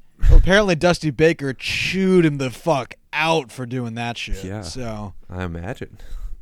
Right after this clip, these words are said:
Speaker 1: Anyway, we have one division left. Let's get through it. We have the N L West currently being led by the L A Dodgers at twenty and thirteen,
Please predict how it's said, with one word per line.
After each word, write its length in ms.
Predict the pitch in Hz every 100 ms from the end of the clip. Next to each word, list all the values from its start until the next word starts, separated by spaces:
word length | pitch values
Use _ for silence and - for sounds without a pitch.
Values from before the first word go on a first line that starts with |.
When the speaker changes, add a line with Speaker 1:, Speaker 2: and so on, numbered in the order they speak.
| - - - - _ _ -
Speaker 1:
Anyway, 280 | - 226 175
we 100 | 202
have 80 | 190
one 160 | 226
division 380 | 226 202 175 180
left. 200 | 160 156
Let's 140 | 170
get 200 | - 180
through 240 | - 170 165
it. 80 | 160
We 100 | 165
have 180 | 165 135
the 160 | 156 -
N 180 | 185 185
L 180 | 170
West 420 | 160 196 196 - -
currently 340 | 190 190 185
being 200 | 170 175 165
led 220 | 170 156
by 180 | 151 143
the 180 | 139 -
L 220 | 226 226 -
A 320 | 202 190 170
Dodgers 680 | 151 139 131 135 139 135 -
at 200 | 143 131
twenty 340 | - 190 190 185
and 100 | 156
thirteen, 680 | 175 156 - 175 170 170